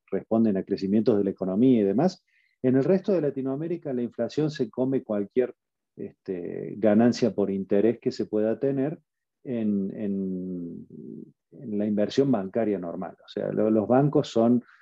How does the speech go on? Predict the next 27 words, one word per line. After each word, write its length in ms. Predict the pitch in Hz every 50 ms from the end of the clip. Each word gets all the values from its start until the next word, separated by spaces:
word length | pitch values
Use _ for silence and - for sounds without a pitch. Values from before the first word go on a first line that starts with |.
| _ _ _ _ -
eh, 280 | - 117 110 101 101 - 127
vampiros 960 | 113 101 107 107 107 113 110 110 143 135 135 120 127 120 113 - - - _
de, 360 | - 101 101 95 90 87 92 92
de 300 | 95 95 95 90 87 87
valor 420 | 85 95 95 98 101 104 107 107
económico 840 | 107 98 - 98 98 95 101 101 98 98 92 - - 95 92 87 95 98
en 160 | 95 87 85
el 80 | 85 80
sistema. 480 | - - 98 - - - - - - _ _ _ _ _ _ _ _ _ _ _ _ _ -
Y 420 | 165 139 131 135 131 131 139 - -
sí 360 | - - - 185 190 175 151
creo 460 | - 170 165 165 151 147 160 175 -
que 420 | - - - 123 127 143 160 151 - _ _ _ _ _ _ _ _ _ _ _ _ _ _ _ _ - 107 _ -
tienen 380 | - 135 143 143 147 147 139 127
que 100 | 123 110
tener, 480 | - 107 101 101 104 107 110 113 - _ _ _ _ _ _ _ _ _ - -
eh, 580 | - 107 98 98 95 95 98 98 92 - - - -
mucho 540 | - 113 110 117 123 135 135 131 - 135 -
cuidado 640 | - 117 113 113 117 113 113 113 113 120 147 - - -
y, 440 | 117 110 101 98 95 90 87 - -
y, 260 | 113 104 98 98 - -
y 200 | - - 107 98 - _
tienen 260 | - 120 123 127 127
que 100 | 113 117
tener 320 | 92 104 101 110 117 117 117
presente 760 | - 113 104 104 101 - - 127 123 123 123 120 - 131 -
que, 400 | _ - 107 104 107 120 120